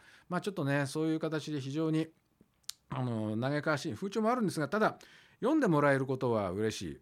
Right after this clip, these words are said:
あの、Twitterでもね、ネガティブなコメントをし-、で、そうやってシェア、シェアしてくる、うん、くる人いるんだけど、まあ、あの、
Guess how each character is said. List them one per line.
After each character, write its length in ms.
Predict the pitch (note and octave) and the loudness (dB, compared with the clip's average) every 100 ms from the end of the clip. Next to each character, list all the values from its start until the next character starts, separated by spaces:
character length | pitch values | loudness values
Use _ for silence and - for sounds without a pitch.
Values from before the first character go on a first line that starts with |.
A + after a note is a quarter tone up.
| - | -4
あ 80 | |
の、 140 | E3+ F#3 | -2 -2
Twitter 400 | - A3+ A3+ A3+ | -4 -6 0 0
で 80 | A3 | 2
も 120 | B2+ | 0
ね、 140 | A#2+ | 0
ネ 140 | B2 A#3 | 0 0
ガ 100 | C#4+ | 0
テ 80 | |
ィ 20 | G#3 | -2
ブ 60 | |
な 100 | C#3 | -2
コ 120 | A2+ | -2
メ 100 | A#2+ | -4
ン 60 | A2+ | -4
ト 420 | A#2+ A2+ G#2+ G#2 | -2 0 0 -2
を 60 | G#2 | -4
し-、 140 | - _ _ A#2+ | -8 _ _ -14
で、 220 | A2+ C3 B2+ | -8 -4 -4
そ 140 | C3 | -4
う 20 | |
や 40 | A#2+ | -4
っ 40 | |
て 80 | A#2+ | -4
シ 120 | G3+ | -2
ェ 160 | G#3+ D3 | 0 -2
ア、 60 | - | -2
シ 140 | G#3 | -2
ェ 60 | F3 | -2
ア 40 | |
し 80 | - | -2
て 100 | A2+ | -8
く 120 | A2 | -8
る、 100 | A2 - | -10 -10
う 40 | |
ん、 600 | B2 A2+ A2 A2 A2 A#2+ | -8 -6 -4 -4 -6 -10
く 100 | - | -8
る 60 | A#2 | -8
人 160 | - G#2 | -6 -6
い 60 | |
る 100 | C#3+ | -4
ん 60 | D3 | -2
だ 100 | G#2 | -4
け 60 | |
ど、 120 | G2 - - - - | -6 -10 -16 -14 0
ま 240 | G#3 D3+ - - - | 0 0 -6 -20 -8
あ、 80 | E3 | -2
あ 20 | |
の、 200 | G#3 - | -2 -2